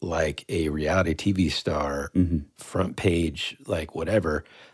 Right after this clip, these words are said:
Speaker 1: when, when a publication comes back to, like, issue an apology or
Speaker 2: Mm-hmm.
Speaker 1: retract their statement, that's not a one, that's not a first page story. That's,
Speaker 2: No.
Speaker 1: you know, buried deep within the pages.
Speaker 2: Yeah.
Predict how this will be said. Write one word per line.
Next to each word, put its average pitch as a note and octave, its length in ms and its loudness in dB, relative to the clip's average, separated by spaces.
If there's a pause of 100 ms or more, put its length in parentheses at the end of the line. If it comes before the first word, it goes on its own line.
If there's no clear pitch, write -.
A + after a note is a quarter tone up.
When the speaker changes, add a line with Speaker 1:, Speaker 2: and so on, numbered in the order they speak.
(100)
Speaker 1:
when, A#2 320 4
when A2 160 6
a F#2+ 300 4
publication A2+ 640 2
comes F#2 220 2
back F2+ 240 -2
to, F2 280 0
like, D2+ 320 -4 (180)
issue F#2+ 440 0
an G#2 140 6
apology G#2 880 2 (100)
or G2 120 2
Speaker 2:
Mm-hmm. F2+ 180 6
Speaker 1:
retract E2 580 0
their G2+ 140 4
statement, F#2 500 2 (460)
that's G2+ 160 -2
not C#3 100 6
a D#2+ 60 0
one, F2 260 0
that's G#2+ 160 0
not C3+ 120 4
a - 20 -4
first - 240 -8
page - 220 -12
story. - 300 -4
That's, F#2+ 220 4 (140)
Speaker 2:
No. - 120 -18 (680)
Speaker 1:
you F#2+ 100 -2
know, E2 160 -2 (220)
buried F2 400 -4
deep F2+ 240 -2
within - 260 -4
the D#2 60 -4
pages. D#2 600 -10
Speaker 2:
Yeah. F2+ 200 0